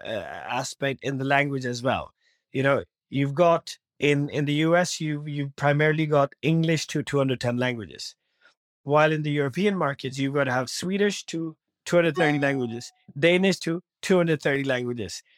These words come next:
uh, you know, French to two hundred thirty languages.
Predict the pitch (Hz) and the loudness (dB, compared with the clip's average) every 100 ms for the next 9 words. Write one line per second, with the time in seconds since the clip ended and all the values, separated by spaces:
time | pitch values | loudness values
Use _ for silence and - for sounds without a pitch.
0 | _ - 120 143 147 131 127 _ _ - | _ -2 2 4 4 2 0 _ _ -6
1 | - 196 190 - - 175 - - 185 165 | 2 2 2 -4 -8 -8 -8 0 2 2
2 | 156 151 139 139 135 131 104 76 - | 0 -2 -2 -2 -4 -4 -8 -12 -14